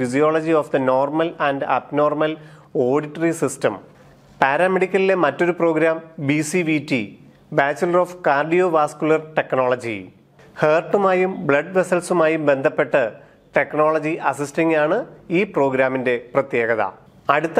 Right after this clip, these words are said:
പാരാമെഡിക്കൽ പ്രോഗ്രാം ബി എസ് സി ഡി ടി ആണ്, ഡയാലിസിസ് ടെക്നോളജി. ഇത് നമുക്ക് പോപ്പുലറായി അറിയാവുന്നതാണല്ലോ.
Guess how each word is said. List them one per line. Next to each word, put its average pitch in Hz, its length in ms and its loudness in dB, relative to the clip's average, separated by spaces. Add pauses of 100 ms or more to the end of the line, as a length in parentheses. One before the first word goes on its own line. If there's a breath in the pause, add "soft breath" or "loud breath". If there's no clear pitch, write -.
(100)
പാരാമെഡിക്കൽ 170 600 2
പ്രോഗ്രാം 156 360 2 (520 loud breath)
ബി 139 100 2 (120)
എസ് 165 120 -4
സി 170 100 0 (300)
ഡി 139 80 2 (160)
ടി 175 100 0 (120)
ആണ്, 120 160 -2 (240)
ഡയാലിസിസ് 143 640 -2
ടെക്നോളജി. 127 520 0 (460 soft breath)
ഇത് 208 160 2
നമുക്ക് 180 300 0
പോപ്പുലറായി 156 540 0 (140)
അറിയാവുന്നതാണല്ലോ. 127 880 0